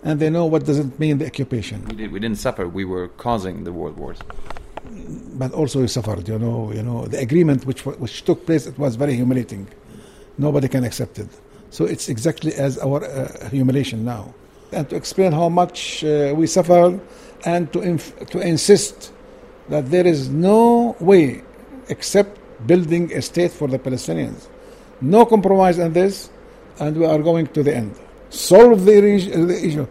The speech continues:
Speaker 1: The Israelis, they don't want peace. And force them to build peace, force them that we have to build our state, you know, and I'm sure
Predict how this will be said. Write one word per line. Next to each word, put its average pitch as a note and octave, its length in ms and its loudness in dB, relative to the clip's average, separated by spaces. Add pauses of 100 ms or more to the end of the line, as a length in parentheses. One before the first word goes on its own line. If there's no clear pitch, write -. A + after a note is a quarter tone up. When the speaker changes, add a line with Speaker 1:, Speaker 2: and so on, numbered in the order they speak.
(120)
Speaker 1:
The F#3 200 4
Israelis, G#3+ 480 8
they F#3+ 100 8
don't G#3+ 200 6
want E3+ 220 0
peace. B2 300 -4 (320)
And F3+ 160 2
force A3 280 10
them A#3+ 280 6
to F#3+ 100 4
build F#3+ 260 6
peace, B3+ 320 2 (300)
force G3 280 6
them G#3+ 160 6
that F#3 180 6
we F3+ 160 4
have F#3+ 240 4
to F#3 320 4 (280)
build G#3 240 8
our F#3+ 200 6
state, A3 400 4
you F#3+ 100 -2
know, G#3+ 220 2 (260)
and G3 160 0
I'm A3+ 220 4
sure G3+ 420 6